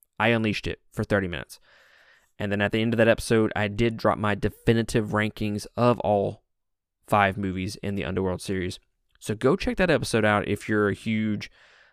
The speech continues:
uh, Underworld fan, or if you're just curious where I stand on the series, or if you just wanna hear me blasting the Underworld series for thirty minutes. Either way, go check it out. We appreciate the support.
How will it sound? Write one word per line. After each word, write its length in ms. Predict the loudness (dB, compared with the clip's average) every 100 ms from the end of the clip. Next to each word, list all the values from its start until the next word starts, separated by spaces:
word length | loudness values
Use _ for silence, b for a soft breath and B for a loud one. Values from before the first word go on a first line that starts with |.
| b
uh, 260 | -4 -2 0 2
Underworld 340 | 2 4 4
fan, 480 | 4 2 2 -2 -6 -12 -20 _
or 540 | 2 4 4 2 0 -8 _ _ -10
if 160 | -4
you're 100 | -4
just 180 | -4 -8
curious 380 | -4 -2 0 0
where 160 | 0
I 80 | 0
stand 580 | -2 -4 -2 -2 -4 -8 b b b b b -6
on 420 | -2 0 -2 -4
the 100 | -6
series, 480 | -2 0 0 0 -4 -14 _ _ -2
or 340 | 0 0 -4 b b b b _ -8
if 220 | -6 -4
you 100 | -4
just 180 | -2 -2
wanna 180 | -2
hear 460 | 0 0 0 -4 -8 _ _ -10
me 420 | -6 -4 -4 -6
blasting 680 | -4 -2 0 -2 -2 -2 2
the 80 |
Underworld 320 | 2 2 0 -2
series 360 | -4 -4 -8 -12
for 100 | -10
thirty 220 | -6 -6
minutes. 280 | -8 -16 -20 _ _ _ _ _ 4
Either 220 | 6 6
way, 240 | 6 2 -4 _ _ _ -6
go 140 | -2 0
check 180 | 0
it 80 | 0
out. 240 | 2 2 0
We 120 | -4
appreciate 380 | -4 -4 -4 -6
the 80 |
support. 360 | -10 -6 -4